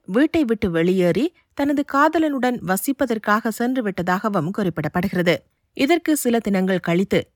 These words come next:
இரண்டாயிரத்தி இருபத்தி ஒன்று நவம்பர் முப்பதாம் திகதி செவ்வாய்க்கிழமை, குறிப்பிட்ட பெண் செஃப்டன் பிளாசா ஷாப்பிங் சென்டரில் தனது தாயாரை சந்திக்க சென்றதாகவும்,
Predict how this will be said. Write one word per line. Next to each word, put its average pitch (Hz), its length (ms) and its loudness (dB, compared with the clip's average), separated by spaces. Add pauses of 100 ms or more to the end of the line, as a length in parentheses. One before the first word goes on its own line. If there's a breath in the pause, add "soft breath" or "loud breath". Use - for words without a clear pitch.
இரண்டாயிரத்தி 180 420 0
இருபத்தி 170 380 -2
ஒன்று 196 320 0
நவம்பர் 190 500 0
முப்பதாம் 202 460 0
திகதி 180 420 -2
செவ்வாய்க்கிழமை, 214 760 -2 (360)
குறிப்பிட்ட 311 420 0
பெண் 196 340 0 (300)
செஃப்டன் 330 420 0
பிளாசா 226 460 0
ஷாப்பிங் 269 480 -2
சென்டரில் 208 420 0 (260 soft breath)
தனது 185 340 0
தாயாரை 226 540 0
சந்திக்க 165 420 -2
சென்றதாகவும், 160 760 0